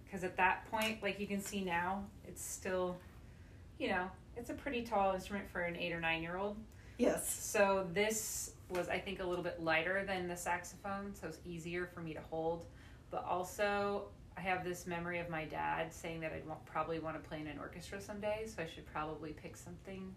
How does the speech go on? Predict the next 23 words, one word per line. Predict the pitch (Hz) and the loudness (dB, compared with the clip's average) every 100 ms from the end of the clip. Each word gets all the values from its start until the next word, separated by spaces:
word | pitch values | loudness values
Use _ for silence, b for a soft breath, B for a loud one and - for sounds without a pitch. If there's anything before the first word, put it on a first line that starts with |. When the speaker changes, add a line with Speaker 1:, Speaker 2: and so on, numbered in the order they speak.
| - | 2
Speaker 2:
That | 220 | 2
plays | - 233 233 | 8 8 10
in | 226 | 10
orchestras. | 208 208 247 - 180 170 - 202 | 10 8 2 0 0 0 -4 0
Speaker 1:
Yeah, | 202 208 202 180 208 | 2 6 8 8 10
not | 320 | 10
that | 539 | 10
saxophones | 554 494 453 339 247 | 12 10 10 4 4
don't, | - 196 220 233 | 6 8 8 6
but | 233 | 6
they | 233 | 8
just | 226 262 | 6 6
Speaker 2:
It's | 247 | 6
Speaker 1:
get | 226 | 8
less | 220 220 | 8 8
action. | 180 185 - 220 220 233 - - | 6 6 4 4 4 2 -2 -2
Speaker 2:
Well, | 226 208 | 6 6
yeah, | 233 196 | 10 10
there's | 202 196 | 10 6
a | 196 | 8
lot | 180 196 | 8 8
less, | 190 185 - - 208 | 6 4 4 2 2
yeah. | 190 147 | 2 2